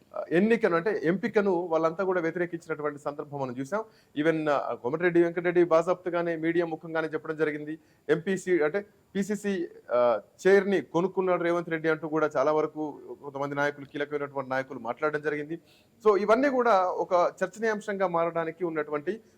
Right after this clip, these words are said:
బలమైనటువంటి పాయింట్స్. ఇక ఈ పాయింట్స్ ఇట్లా ఉంటే కనుక రేవంత్ రెడ్డికి ఎవరైనా అసంతృప్తిలో ఉన్నారా రేవంత్ రెడ్డితో? ఆ అసంతృప్తులు మెల్లగా, అంటే ఇప్పటికే కొంతమంది మాట్లాడుతున్నారు, మనం చూస్తున్నాం. ఆ, బీజేపీకి సంబంధించిన, అంటే బీజేపీ మాజీ ఎమ్మెల్యే రఘునందన్ రావు కూడా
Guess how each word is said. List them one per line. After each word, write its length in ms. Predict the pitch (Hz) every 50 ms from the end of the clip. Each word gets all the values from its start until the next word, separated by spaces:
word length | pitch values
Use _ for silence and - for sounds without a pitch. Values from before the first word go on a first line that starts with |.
| _ _
బలమైనటువంటి 680 | 110 135 151 175 185 180 170 160 147 143 147 139 143 180
పాయింట్స్. 400 | 175 - 165 151 127 107 - - _ _ _ _ _ _ _ _ -
ఇక 80 | 170 165 185 - 151
ఈ 120 | 185 233
పాయింట్స్ 360 | 214 226 220 226 220 214 202
ఇట్లా 200 | 190 180 - 190
ఉంటే 200 | 175 165 147 147
కనుక 520 | 120 113 110 110 - 190 190 160 170 196 202 - - 117
రేవంత్ 400 | 139 185 214 233 233 220 202 214
రెడ్డికి 840 | 214 214 175 202 208 202 208 _ _ _ _ - 226 240 220 - -
ఎవరైనా 420 | 139 151 165 180 180 180 175 185 180
అసంతృప్తిలో 680 | - - - - 165 160 156 151 147 - 156 151 139
ఉన్నారా 300 | 123 123 123 117 117 110
రేవంత్ 320 | 120 131 135 131 127 -
రెడ్డితో? 360 | 117 117 110 110 - 117 - - _ _ _ _ _ -
ఆ 60 | 147
అసంతృప్తులు 840 | 160 165 196 202 170 202 180 170 - - 185 190 190 170 165 170 160 127
మెల్లగా, 560 | 135 151 165 175 156 170 165 165 165 143 - - -
అంటే 140 | 135 151 156
ఇప్పటికే 420 | 147 151 175 170 165 180 175 170
కొంతమంది 500 | 165 - - 160 156 156 156 147 151 151
మాట్లాడుతున్నారు, 680 | 139 143 143 147 151 156 143 127 - 143 127 123 117 113
మనం 140 | 117 117
చూస్తున్నాం. 420 | 113 131 160 - - 143 127 107 - - _ _ _ _ - 117
ఆ, 60 | 120
బీజేపీకి 400 | 117 151 156 170 175 170 160 -
సంబంధించిన, 540 | 170 151 151 147 143 139 143 147 143 120 123
అంటే 160 | 135 190 131 - _
బీజేపీ 540 | 131 151 147 160 156 147 151 151 139 131 113
మాజీ 300 | 113 131 143 139 135 143
ఎమ్మెల్యే 280 | 135 131 131 127 123 113
రఘునందన్ 440 | 120 131 143 151 147 143 143 131
రావు 120 | 131 127 123
కూడా 200 | 123 131 175